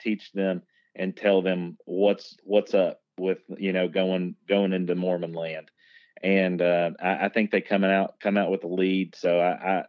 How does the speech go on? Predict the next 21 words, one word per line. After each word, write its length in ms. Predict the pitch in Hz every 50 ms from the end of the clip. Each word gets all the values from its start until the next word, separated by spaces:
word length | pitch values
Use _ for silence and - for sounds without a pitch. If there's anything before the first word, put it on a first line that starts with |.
| - 90
and, 180 | 92 92 92
and 120 | - 95 92
a 40 |
win. 420 | 87 90 98 101 101 98 98 98 98 _ _ _ _ _ _ _
So 160 | - - 95
I'm 220 | 92 98 104 107
going 200 | 107 107 107 104
with 160 | 98 92 -
Virginia 480 | - - 85 85 98 98 98 98 98 92
in 100 | 92 92
that 200 | 92 90 - -
two 220 | - - 110 101
to 80 | 95 90
four 280 | - - 95 95 92 87
range, 540 | 87 92 90 90 90 90 90 87 - - - _ _ _ _ _ _ -
um, 240 | 87 87 90 87 85
to 100 | - -
kinda 240 | - - 101 98 92
solidify 680 | - - - 90 90 92 98 90 - - 95 90 90 87
that 180 | 90 85 80
board. 340 | 80 80 76 73 - -